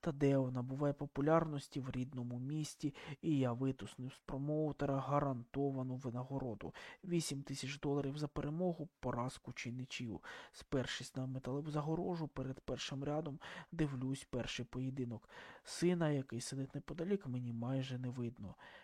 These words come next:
Я програю свої ставки на перші чотири двобої. На п'ятий виграю і поспішаю до роздягальні.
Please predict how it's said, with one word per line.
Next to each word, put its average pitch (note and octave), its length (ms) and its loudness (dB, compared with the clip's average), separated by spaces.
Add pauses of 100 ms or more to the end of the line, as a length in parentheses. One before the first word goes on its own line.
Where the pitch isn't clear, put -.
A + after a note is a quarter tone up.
(100)
Я D#3+ 140 4
програю B2+ 520 -2
свої A#2+ 260 -6
ставки D#3 500 -2
на A#2 260 -4
перші C#3+ 360 -2
чотири C3 480 -4
двобої. C3 640 -2 (320)
На C#3+ 140 0
п'ятий C#3+ 520 2
виграю B2+ 580 0 (280)
і E3 140 2
поспішаю B2 880 -2
до B2 140 -4
роздягальні. B2 720 0